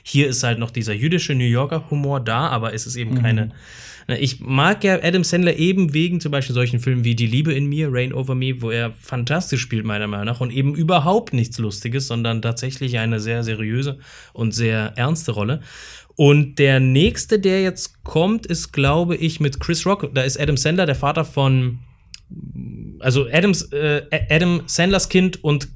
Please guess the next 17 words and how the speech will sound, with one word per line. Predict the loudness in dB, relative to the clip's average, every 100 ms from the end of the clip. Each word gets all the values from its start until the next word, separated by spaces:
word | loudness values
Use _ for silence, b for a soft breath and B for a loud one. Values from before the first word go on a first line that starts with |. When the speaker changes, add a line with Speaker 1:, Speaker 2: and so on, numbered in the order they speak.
| -16 -8
Speaker 1:
das | -2 0
Kind | 0 0
von | 0
Chris | 0 2
Rock | 0 0 2
heiraten. | 2 2 0 2
Wer | 4
da, | 4 2 0 0 0
äh, | -4 -12 -20
Braut | -10 -2 2 2 2
und | 0
wer | 0
Bräutigam | 0 0 0 0 0
ist, | -2 -2
weiß | -2 0
ich | 0
nicht. | -2 -4